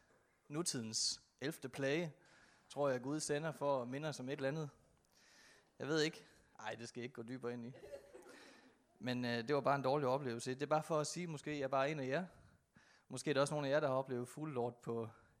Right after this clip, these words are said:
jeres, øh, cykelstyr, da I skulle cykle herind. Eller i hovedet, ja. Det er vist noget med, det betyder held. Øhm, nå, uanset.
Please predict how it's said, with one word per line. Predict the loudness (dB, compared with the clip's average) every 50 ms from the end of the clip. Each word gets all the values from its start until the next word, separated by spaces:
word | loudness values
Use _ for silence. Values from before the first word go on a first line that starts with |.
| -16 -8
jeres, | -6 -4 -4 -4 -6 -6 -4
øh, | -2 -2 -2 -4 -6 -10 -20 -20 -20 -20 -20 -20 _ _ _ -10
cykelstyr, | -6 -2 0 0 0 0 -2 0 0 0 0
da | 0 -2
I | -4 -4
skulle | -6 -6 -6 -4
cykle | -4 -4 -4 -2 0
herind. | 0 0 0 0 -4 -8 -14 -18 -20 -20 -20 -20 -20 -20 -20 -20 -20 -20 -20 -20 _ _ _ _ _ _ -2
Eller | 4 6 8
i | 8
hovedet, | 8 8 6 8 8 8 6 6
ja. | 2 2 2 0 -4 -10 -12 -12 -12 -12 -14 -16 -16 -18 -20 -12 -2
Det | -2
er | 0
vist | 2 4 4
noget | 4 2
med, | 2 0
det | 0
betyder | -2 -2 -4 -2 0 0 0
held. | 0 -2 -4 -4 -6 -16 _ _ _ _ _ -20 _ -20 -20 -20 -20 -20 -20 -20 -20 -20 -20 -20 -20 _ -20 _ _ _ _ -20 _ -20 -20 _ _ _ _ _ _ -20 -20 _ _ -8
Øhm, | -4 -2 -2 -2 -2 -4 -6 -6 -8 -8 -10 -12 _ _ _ -12
nå, | -6 -4 -4 -4 -4 -8 -18 _ _ _ -8
uanset. | -4 -4 -4 -2 -2 -2 -2 -2 -4 -6 -12